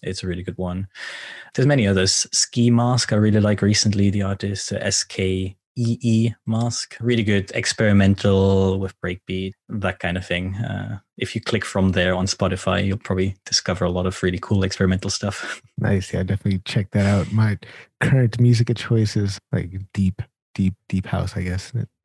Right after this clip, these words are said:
Speaker 2: other way to
Speaker 1: Sweet.
Speaker 2: say it, yeah. Let's do a few off of the random question generator here. What are you a natural at?
Speaker 1: What am I a natural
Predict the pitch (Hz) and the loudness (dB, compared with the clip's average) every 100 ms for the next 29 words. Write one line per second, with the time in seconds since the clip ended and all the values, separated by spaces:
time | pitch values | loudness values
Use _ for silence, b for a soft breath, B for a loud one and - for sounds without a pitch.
0 | _ _ 98 90 90 92 92 - - - | _ _ -2 0 0 0 0 -6 -10 -12
1 | - 95 - 95 98 - B B B B | -8 -6 -4 -4 -4 -8 B B B B
2 | B _ 92 - - 113 98 95 92 - | B _ -6 -2 4 6 6 4 0 -6
3 | - - 123 117 113 113 110 - 104 107 | -14 2 4 6 4 2 0 0 -2 2
4 | 98 92 95 98 95 - 98 - 98 92 | 2 4 2 2 0 -2 -2 -2 0 0
5 | 90 90 90 92 104 104 120 - _ _ | 0 -2 -2 -2 0 2 2 0 _ _
6 | _ _ _ _ _ _ 101 107 - - | _ _ _ _ _ _ 2 2 2 4
7 | 120 110 101 90 92 - - - - 110 | 6 6 4 2 0 -2 -4 -4 -6 -10
8 | - - - _ - 107 110 113 107 101 | -12 -18 -20 _ -6 -2 2 2 4 4
9 | 101 98 98 117 104 95 95 95 92 95 | 2 2 -2 -2 -4 -2 0 2 2 2
10 | - - 95 90 92 95 101 | -2 -6 -4 -6 -8 -10 -10